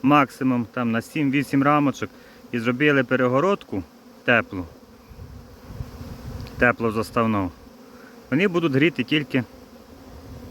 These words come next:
там, де вони сидять.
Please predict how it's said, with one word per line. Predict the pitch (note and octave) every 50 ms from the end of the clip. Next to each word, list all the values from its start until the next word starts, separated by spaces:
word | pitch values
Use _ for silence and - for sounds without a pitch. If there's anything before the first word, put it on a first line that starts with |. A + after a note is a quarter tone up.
| - - - - - - - - - - - - - - - - - - - - - - -
там, | - C3+ C#3+ C#3+
де | C3 B2+
вони | A2+ A#2 A#2+ A#2+ A#2+
сидять. | - - A#2 F#2+ G2 F#2+ F#2+ F2+